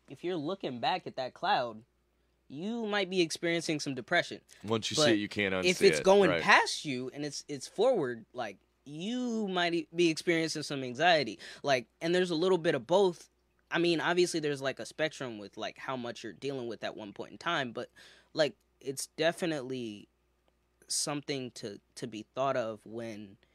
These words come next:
Speaker 1: you're going through depression and anxiety of, "Okay,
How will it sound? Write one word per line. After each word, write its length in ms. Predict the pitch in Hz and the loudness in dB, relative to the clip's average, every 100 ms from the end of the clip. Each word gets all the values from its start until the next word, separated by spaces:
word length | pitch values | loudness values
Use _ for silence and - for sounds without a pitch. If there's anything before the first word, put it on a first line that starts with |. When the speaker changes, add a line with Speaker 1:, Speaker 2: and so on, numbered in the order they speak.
| _ | _
Speaker 1:
you're 140 | - 120 | -10 -8
going 400 | 113 131 131 120 | -4 -4 -4 -6
through 140 | 120 | -8
depression 440 | 110 - 117 - 117 | -10 -8 -8 -8 -12
and 100 | 110 | -14
anxiety 540 | 107 104 110 107 104 | -16 -10 -10 -10 -12
of, 180 | 98 95 _ 113 | -16 -18 _ -16
"Okay, 400 | 117 98 - | -14 -16 -16